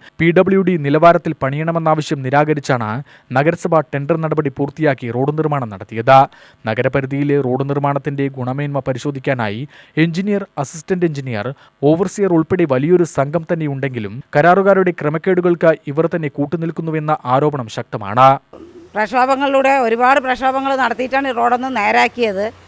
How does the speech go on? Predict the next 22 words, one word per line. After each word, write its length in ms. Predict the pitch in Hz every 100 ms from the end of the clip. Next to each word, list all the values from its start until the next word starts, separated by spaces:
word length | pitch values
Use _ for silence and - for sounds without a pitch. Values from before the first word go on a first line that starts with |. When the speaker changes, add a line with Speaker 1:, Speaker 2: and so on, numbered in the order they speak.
| - -
Speaker 2:
ഒരു 100 | 180 196
അമ്പലത്തിലൊരു 600 | 208 226 233 262 247 254 262 247 233
നാല് 200 | 226 240 240
ദിവസത്തെ 420 | 269 - 247 269 240 _ _ _ _ -
പരിപാടിക്ക് 540 | 233 247 269 269 269 269
വേണ്ടി 240 | 247 190 160 _ -
പെട്ടെന്നൊരു 600 | 226 - 302 302 269 269 262 - 202
റോഡ് 240 | 233 247 233 - _ -
നിർമ്മിച്ചതായിരുന്നു. 760 | 247 233 226 226 208 196 165 - - 202 214 - 190
നിർമ്മിച്ച 320 | 208 214 254 277
ദിവസം 220 | 247 233 254
തന്നെ 120 | 277 269
നമ്മളെല്ലാവരും 600 | 247 247 226 240 254 269 - _ _
ഇതിനൊരു 320 | 202 240 247 247
കംപ്ലയിന്റ് 380 | 220 226 233 262
കൊടുത്തതായിരുന്നു. 640 | 233 220 233 226 208 208 220 - _ _ _ -
ആൾക്കാ-, 240 | 202 208 214 208 202 185
ഏ, 20 | 202 -
ഒപ്പ് 160 | 214 247 247
ശേഖരണം 380 | 247 240 233 247
നടത്തിയിരുന്നു. 540 | 226 - 233 214 226 254 -
ഇവിടെ 180 | 196